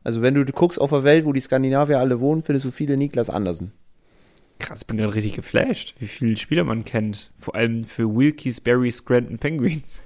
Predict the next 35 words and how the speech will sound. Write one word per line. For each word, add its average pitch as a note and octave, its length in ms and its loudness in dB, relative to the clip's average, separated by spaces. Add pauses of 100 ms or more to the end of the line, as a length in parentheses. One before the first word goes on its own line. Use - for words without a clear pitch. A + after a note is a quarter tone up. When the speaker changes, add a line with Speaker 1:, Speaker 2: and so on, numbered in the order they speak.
(100)
Speaker 2:
<laughs> C#3 100 4 (960)
Speaker 1:
Ja, A#2 320 2 (320)
aber B2+ 260 -4 (240)
das - 220 -8
beruhigt D3 400 4
mich G#2+ 100 -4
grad G#2 180 2
mit G#2+ 160 -2
Dominik G#2+ 320 0
Uha. B2 200 2
Ich G2+ 100 2
weiß C3 220 6
noch, E3 100 -2
dass C#3+ 220 0
wir C3 80 0
letztes D3 240 2
Mal B2+ 120 2
irgendwo F#3 280 2
gestruggelt E3 560 2
haben, F3 280 6
wo D3+ 300 6 (600)
Speaker 2:
Ja, A2+ 420 2 (300)
Speaker 1:
ne? C#3 220 2 (200)
Speaker 2:
wahrscheinlich A2 340 -4
nicht B2 140 -4
bei B2 80 0
denen. G#2+ 300 -4 (100)
Speaker 1:
Nee. A#2 280 2 (260)
Speaker 2:
Oder A#2+ 180 4
du B2 100 4
hast A#2+ 120 0
im A2+ 80 -10
falschen A2+ 320 -2
Jahr A2 180 -2
geguckt. G2 420 -12